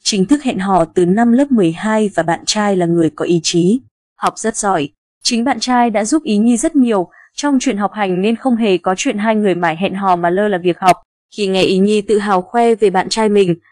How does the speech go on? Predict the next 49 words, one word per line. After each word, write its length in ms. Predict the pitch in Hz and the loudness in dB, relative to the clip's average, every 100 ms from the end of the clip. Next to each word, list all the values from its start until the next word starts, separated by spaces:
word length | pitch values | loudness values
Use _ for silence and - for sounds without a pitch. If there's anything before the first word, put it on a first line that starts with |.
| _ | _
dì 220 | 214 233 | 0 2
Dung 280 | 208 269 254 | 2 2 2
đã 120 | 233 | 0
vặn 180 | 269 208 | -2 -4
hỏi 260 | 196 196 - | -2 0 0
rằng 340 | 185 180 170 | -2 0 0
có 60 | 185 | 0
nhiều 220 | 214 240 | 0 0
cô 160 | - 196 | 2 2
gái 300 | 185 175 190 | 2 2 0
khi 200 | - 208 | -2 -2
đi 160 | 196 180 | -2 0
thi 120 | 190 | -2
Hoa 160 | 190 180 | 0 0
hậu, 320 | 196 175 - _ _ _ - | 2 0 -2 _ _ _ 0
nhất 220 | 247 277 | 0 4
là 120 | 240 | 2
vào 220 | 185 175 175 | 2 0 2
đến 200 | 175 180 | 0 0
top 140 | 269 - | -2 0
cao 300 | 226 214 208 | 2 2 2
thì 120 | 190 | -2
sau 160 | - 190 | -2 0
đó 240 | 175 180 | 2 2
thường 260 | 214 240 175 | 2 2 2
rơi 280 | 220 220 208 | 2 0 0
vào 140 | 175 | 0
cảnh 260 | - 175 160 | 0 0 0
tình 200 | 175 170 | 0 2
yêu 160 | 190 | 2
đứt 180 | 190 - | 0 0
gãy, 300 | 196 202 285 - - | 0 2 0 -2 -16
hai 180 | - 240 | -2 0
người 220 | 226 202 160 | 2 2 0
chia 160 | - | -2
tay 240 | 208 208 208 | -2 0 2
nên 180 | 202 190 | 0 0
Ý 160 | 180 | 0
Nhi 340 | 185 220 220 202 | 2 2 0 -2
có 140 | 190 | -2
đề 140 | 214 233 | 0 0
phòng 320 | - 196 170 160 | 0 -2 0 -2
tình 160 | 175 160 | -2 0
huống 240 | 175 175 | 0 0
này 180 | 233 185 | 0 0
hay 180 | 175 175 | -2 -4
không. 300 | - 214 208 - _ _ | 0 0 0 -4 _ _
Nghe 180 | 202 196 | -2 -2
vậy, 280 | 185 190 | 2 0